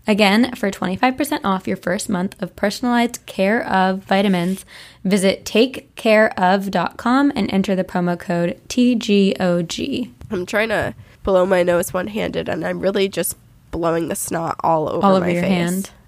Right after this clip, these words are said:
Speaker 1: and face.
Speaker 2: It's not even on my hand. The tissue is protecting my hand, but instead of it going into the tissue, it's just going down onto my, like, my
Speaker 1: <laughs>
Speaker 2: mouth. I need my mom.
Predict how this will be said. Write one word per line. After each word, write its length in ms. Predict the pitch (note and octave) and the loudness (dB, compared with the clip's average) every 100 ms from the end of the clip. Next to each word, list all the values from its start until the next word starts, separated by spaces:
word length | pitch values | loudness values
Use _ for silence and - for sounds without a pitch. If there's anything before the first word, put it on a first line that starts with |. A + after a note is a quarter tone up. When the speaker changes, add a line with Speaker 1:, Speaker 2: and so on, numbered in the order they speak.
| _ | _
Speaker 1:
and 140 | F#3 E3+ | -6 -4
face. 360 | F3+ F#3+ - | -4 -6 -8
Speaker 2:
It's 160 | - - | -10 0
not 220 | A#3 A#3 | 2 4
even 260 | A#3 G3+ F#3 | 2 2 2
on 140 | F3 | 2
my 100 | E3+ | 0
hand. 200 | G#3+ E3+ | -2 -4
The 40 | - | -6
tissue 320 | - G#3+ G3+ | -6 -2 -2
is 140 | A3 | -2
protecting 460 | - A3+ F#3 - F#3 | -4 -4 -4 -4 -4
my 140 | D#3+ | -4
hand, 400 | G#3 F3 E3 G#3+ - | -2 -4 -4 -6 -4
but 140 | G3 | -6
instead 280 | G#3 - F3+ | -4 -2 0
of 100 | F3 | 0
it 120 | - | 0
going 260 | F3+ E3+ E3+ | 0 0 0
into 220 | F3 E3 D3+ | -4 -4 -4
the 80 | |
tissue, 400 | E3+ F3 F3 A3 | -2 -2 0 2
it's 160 | F3+ - | 2 0
just 240 | F#3 F#3 | -4 -4
going 280 | - E3 F3 | -4 -4 -6
down 420 | - E3 D#3+ E3+ | 0 2 2 0
onto 340 | - - F#3+ F#3 | -2 -6 -6 -6
my, 140 | E3+ | -6
like, 200 | - D#3+ - - | -6 -8 -8 -8
my 160 | - A#3 - C4+ | -6 -4 -4 -4
Speaker 1:
<laughs> 280 | - - - | -8 -12 -12
Speaker 2:
mouth. 720 | - F#3 A3+ F3 D#3 - - - _ - | -4 2 4 4 -2 -8 -20 -20 _ 0
I 120 | C4 | 0
need 260 | C4+ F4+ C#5+ C#5+ | 2 4 4 6
my 120 | A4 F4 | 2 2
mom. 600 | D#4 D#4+ D#4 A#3+ G3+ | 4 6 6 4 4